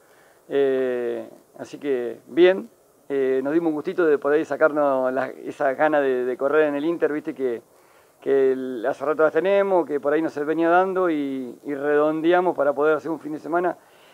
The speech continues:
distendido también de lo que es el trabajo de karting de centro, hacer algo más tranquilo. Y bueno, nos fue bien también, llevamos varios, kill-, varios pilotos de aquel equipo,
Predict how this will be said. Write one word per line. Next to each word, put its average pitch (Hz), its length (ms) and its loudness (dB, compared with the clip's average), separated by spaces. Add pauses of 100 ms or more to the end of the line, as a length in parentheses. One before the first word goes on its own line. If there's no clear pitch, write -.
distendido 202 580 4
también 196 340 2
de 196 80 4
lo 160 120 2
que 170 100 0
es 170 80 2
el 165 60 -2
trabajo 160 360 4
de 151 120 4
karting 147 260 2
de 151 80 -6
centro, 180 480 -4
hacer 147 260 -4
algo 160 220 0
más 151 160 -4
tranquilo. 160 600 -4 (680)
Y 147 340 -4
bueno, 165 220 0
nos 151 140 -6
fue 175 160 0
bien 180 160 -2
también, 214 320 -2
llevamos 170 340 2
varios, 165 220 4
kill-, 160 360 -8
varios 160 320 2
pilotos 156 300 -4
de 147 60 2
aquel 156 180 -2
equipo, 170 460 -2